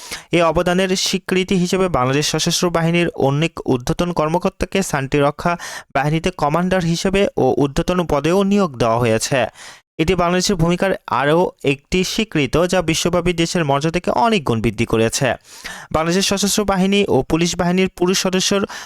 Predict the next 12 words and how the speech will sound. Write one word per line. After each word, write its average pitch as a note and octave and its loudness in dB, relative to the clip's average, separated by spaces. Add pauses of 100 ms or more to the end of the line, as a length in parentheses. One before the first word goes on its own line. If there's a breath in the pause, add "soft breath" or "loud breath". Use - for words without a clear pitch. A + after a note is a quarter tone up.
(220 loud breath)
সদস্যর F3+ 0
পাশাপাশি D3+ -2
মহিলা C#3 2
সদস্যরাও F#3+ 0
ব্যাপকভাবে C3 0
অংশগ্রহণ C3+ 0
করে F3 0
বিদেশের D3+ 0
মাটিতে D3+ -2
যথেষ্ট G3 -2
সুনাম A#2+ 0
কুড়িয়েছে। A2 0